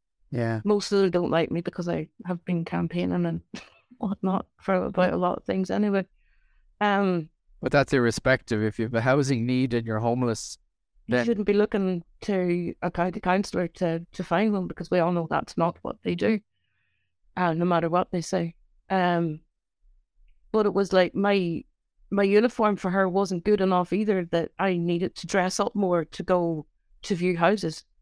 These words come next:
Speaker 1: Yeah.
Speaker 2: Um, and it was this constant pressure of, "You're not doing this, you're not doing this." Um, and I was like, "I am." So I ended up, on a,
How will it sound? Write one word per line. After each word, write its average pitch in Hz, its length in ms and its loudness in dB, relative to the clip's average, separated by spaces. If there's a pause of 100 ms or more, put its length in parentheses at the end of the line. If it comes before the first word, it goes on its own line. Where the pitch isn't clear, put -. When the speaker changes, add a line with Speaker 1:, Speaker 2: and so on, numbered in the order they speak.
(460)
Speaker 1:
Yeah. 104 320 -2 (640)
Speaker 2:
Um, 180 580 0 (140)
and 202 120 2
it 190 80 -2
was 185 180 0
this 202 180 0
constant 190 560 -2
pressure 190 420 0
of, 170 100 -2
"You're 170 180 -2
not 180 200 -2
doing 180 240 0
this, 170 260 -2
you're 170 80 0
not 175 220 -2
doing 170 280 -2
this." 175 380 -2 (920)
Um, 175 400 0 (320)
and 196 120 0
I 196 60 2
was 190 220 -4
like, 190 120 -4
"I 185 100 -2
am." 220 440 4 (120)
So 214 260 -2
I 202 140 2
ended 220 280 2
up, 196 340 -2
on 196 140 0
a, 165 100 0